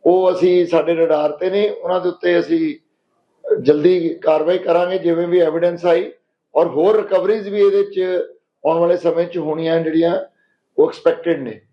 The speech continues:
ਸੋ ਮੈਂ ਸਾਰੀ ਟੀਮ ਨੂੰ ਬੜੀ ਵਧਾਈ ਦਿੰਦਾ ਕਿ ਬਹੁਤ ਅੱਛਾ ਕੰਮ ਕੀਤਾ ਹੈ, ਜਿਹਦੇ ਨਾਲ ਕਿ ਸਾਡੇ ਸ਼ਹਿਰ ਦੇ ਵਿੱਚ ਕ੍ਰਾਈਮ ਨੂੰ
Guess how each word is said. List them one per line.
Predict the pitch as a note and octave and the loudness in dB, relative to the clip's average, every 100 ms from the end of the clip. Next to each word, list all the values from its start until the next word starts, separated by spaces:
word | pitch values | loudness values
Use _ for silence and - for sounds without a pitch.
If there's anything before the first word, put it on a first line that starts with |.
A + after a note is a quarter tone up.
| _ _ _ | _ _ _
ਸੋ | C#3 | 0
ਮੈਂ | D#3+ | 2
ਸਾਰੀ | E3 E3 G3 | 2 2 0
ਟੀਮ | F#3+ F3+ F#3+ | -2 -4 -2
ਨੂੰ | G3 | -2
ਬੜੀ | F#3+ | 0
ਵਧਾਈ | F3+ F3 E3 | 0 2 2
ਦਿੰਦਾ | D3 E3 F#3 A#3 | 0 -4 -4 -4
ਕਿ | - | -6
ਬਹੁਤ | D#3+ E3+ - | 0 0 0
ਅੱਛਾ | - F#3 | -4 -2
ਕੰਮ | - F#3 F3+ | -2 -2 -6
ਕੀਤਾ | E3+ E3+ F#3+ | -12 -2 0
ਹੈ, | |
ਜਿਹਦੇ | F#3+ F3 F#3+ | 0 -4 -4
ਨਾਲ | F#3+ | -4
ਕਿ | F#3 F#3 F3+ - _ _ _ _ | -2 -2 -4 -6 _ _ _ _
ਸਾਡੇ | D#3 D3+ F3+ | -2 0 2
ਸ਼ਹਿਰ | E3 E3+ F#3+ | 2 2 2
ਦੇ | G3+ | 0
ਵਿੱਚ | F#3+ F#3+ - - _ _ _ _ | 0 -2 -6 -20 _ _ _ _
ਕ੍ਰਾਈਮ | - E3 F#3 G#3 | 0 2 2 -2
ਨੂੰ | G#3 G#3 G3 - | -4 -4 -4 -8